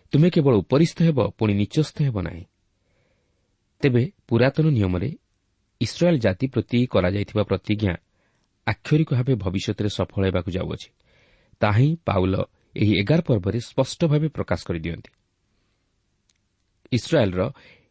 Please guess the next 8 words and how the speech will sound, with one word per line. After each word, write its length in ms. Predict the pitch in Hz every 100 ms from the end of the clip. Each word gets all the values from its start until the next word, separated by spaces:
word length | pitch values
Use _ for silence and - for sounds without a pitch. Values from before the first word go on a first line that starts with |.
| _ -
ଏକ 200 | - 98
ଅବଶିଷ୍ଟାଂଶ 760 | 87 107 139 - 151 143 -
ପରିତ୍ରାଣ 560 | 143 - 98 90 - 95
ପ୍ରାପ୍ତ 340 | 92 85 -
ହେଉଛନ୍ତି, 500 | 85 85 - - - _ _ _ _ _ _ -
ଯାହାକି 280 | 107 101 90
ପ୍ରେରିତ 320 | 107 98 90
ପାଉଲ 420 | - 98 135 123